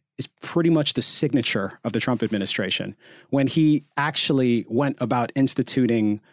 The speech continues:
what would have been his Muslim ban had he actually done one, um, one could say that what he did is, but in either case, the travel restrictions, it was a total mess. This was an,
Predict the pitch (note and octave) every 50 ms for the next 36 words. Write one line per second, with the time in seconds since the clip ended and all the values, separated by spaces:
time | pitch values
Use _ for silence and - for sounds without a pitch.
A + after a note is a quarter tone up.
0 | _ _ - A#2 B2+ - - - - A2+ A#2 A#2+ A#2+ C3 C#3+ C#3 D3 - - C3
1 | C3 B2 G#2+ G#2+ G2 C3+ C3 B2+ A#2+ A2 A2 A2+ - C3 B2+ A2 - - - -
2 | C3 B2 B2+ C3+ A#2+ A#2 C3+ B2+ A#2+ A2+ G#2+ G#2+ A2 G#2 G#2 G2 G2+ G#2+ - -
3 | _ _ - - - C3+ - - C3 A2 - A2+ A2+ - - - C3+ A#2+ A2+ G2+
4 | G2 C3 C3 B2+ C3 B2 A#2 G#2 G2+ A2+ F#2+ F2+ - - - - - - - -
5 | B2 A#2+ A#2 A#2 A2+ A2+ A2+ - G#2+ A#2 A#2+ A2+ A2 G#2+ - - - A2+ - _
6 | - - - C#3+ B2+ G#2+ A2 G#2+ - A#2 A#2+ A2+ A2 G2 A#2 A2 G2+ A2 A2+ A2+
7 | G#2+ G2+ - - - A2+ - D#3 C#3+ C3 C#3 B2 C3 B2 - - _ - - B2+
8 | G#2+ - - A2 - C#3 C3 C3 B2+ A#2 A2 G#2+ - - A2 - - A2+ G#2 G2+
9 | - - - - _ _ _ _ D3+ D3 B2+ B2 C3+ - - - E3 C#3 C3+ B2+
10 | C#3 E3+ D3+ G#2+ - - - - - - _ _ _ _ - D#3 D3 - D3+ C3
11 | D3 C#3 C3 C3